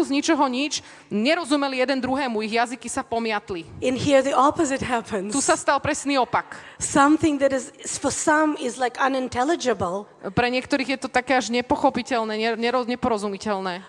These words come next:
Speaker 2: For others, clear language.
Speaker 1: A pre druhých to bol jednoznačný, jasný jazyk.
Speaker 2: It's a sign of the future kingdom.
Speaker 1: To je znak budúceho kráľovstva.
Speaker 2: Of the future unity
Speaker 1: A budúcej jednoty.
Speaker 2: of the nations.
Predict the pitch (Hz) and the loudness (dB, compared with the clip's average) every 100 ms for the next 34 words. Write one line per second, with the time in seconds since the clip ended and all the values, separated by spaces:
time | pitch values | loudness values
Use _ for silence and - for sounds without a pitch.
0 | - - - 269 302 254 220 208 - - | -12 0 2 6 6 6 2 0 -6 -2
1 | 294 269 254 262 320 440 311 196 202 - | 0 2 2 2 2 2 2 0 0 -2
2 | - - - 220 - 220 202 254 294 359 | -4 -6 0 0 2 0 4 2 2 0
3 | 302 277 294 254 247 294 302 302 - 339 | -2 0 0 0 0 0 -2 -4 -2 -2
4 | 349 - 214 220 311 370 415 285 - - | -2 0 -2 0 -2 0 0 -2 -8 -16
5 | - - - - 240 - - 285 320 285 | -20 -12 -8 -6 -4 -4 -2 0 0 -2
6 | 220 214 - 247 233 240 262 277 226 185 | -2 -6 -8 -10 -8 -10 -6 -4 -4 -6
7 | 190 175 - 220 208 185 196 185 254 - | -10 -18 -4 0 0 -2 -4 0 0 -2
8 | 185 196 202 220 226 - 220 214 - - | -6 -4 -2 -2 -2 0 0 0 -6 -6
9 | 196 190 226 220 - 240 226 233 196 233 | -6 -2 0 0 -4 -8 -6 -4 -4 -4
10 | 262 233 - - 170 - _ 185 165 185 | -4 -6 -8 -10 -12 -16 _ -6 -2 -2
11 | 202 - 185 190 247 262 233 202 220 208 | -2 -4 -4 -2 -2 0 -2 0 -2 -2
12 | 208 - 165 180 - - | -4 -4 -6 -8 -10 -14